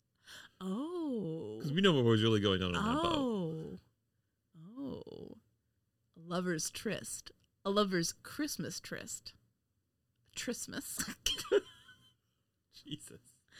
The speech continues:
Speaker 1: Oh, that, that would be nice. See, I'd watch that movie over this piece of crap. But yeah.
Speaker 2: Like a couple people having sex on a boat?
Speaker 1: Yeah, just like a guy who's like, "You know what? I'm, I'm actually gay and I'm just gonna live my truth." Good, you know,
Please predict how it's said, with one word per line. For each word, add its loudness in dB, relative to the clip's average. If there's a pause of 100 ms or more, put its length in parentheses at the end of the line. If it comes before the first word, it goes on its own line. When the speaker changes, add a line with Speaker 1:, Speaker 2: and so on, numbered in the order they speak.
(1200)
Speaker 1:
Oh, 6
that, 6
that 10
would 6
be 2
nice. 4
See, 2
I'd 4
watch 2
that 6
movie -4
over -8
this -2
piece -8
of -8
crap. 0 (380)
But -8
yeah. 4 (520)
Speaker 2:
Like 0
a 4
couple -2
people 0
having -2
sex -2
on -2
a 0
boat? -4 (120)
Speaker 1:
Yeah, 2
just -2
like 2
a 2
guy 8
who's 2
like, 0
"You -2
know 0
what? 2
I'm, -2 (460)
I'm -4
actually -4
gay 0
and -4
I'm -6
just -10
gonna -6
live -2
my -2
truth." -8 (520)
Good, -14 (120)
you -10
know, -8